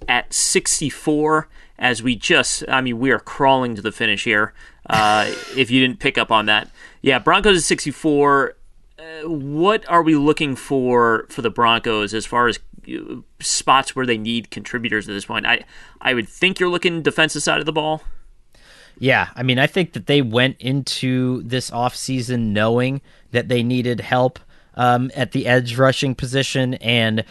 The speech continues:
Speaker 2: they end up going r-, overpaying for Randy Gregory there. And, boy, I, I mean, I, I think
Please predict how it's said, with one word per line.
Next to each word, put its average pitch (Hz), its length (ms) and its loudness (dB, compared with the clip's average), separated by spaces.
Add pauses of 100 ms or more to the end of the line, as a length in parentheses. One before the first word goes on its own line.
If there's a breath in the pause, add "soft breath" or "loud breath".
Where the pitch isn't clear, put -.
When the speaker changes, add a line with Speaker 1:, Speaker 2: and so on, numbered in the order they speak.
(160 loud breath)
Speaker 2:
they 135 120 6
end 135 120 6
up 117 100 -2
going 127 340 6 (160)
r-, 127 140 -10
overpaying 135 540 2
for 120 160 -6
Randy 120 280 0
Gregory 113 540 0
there. 101 420 0
And, 107 460 -2 (720 soft breath)
boy, 113 400 2
I, 139 220 -4
I 139 80 0
mean, 127 280 2 (280)
I, 147 180 -2
I 147 140 0
think 151 240 0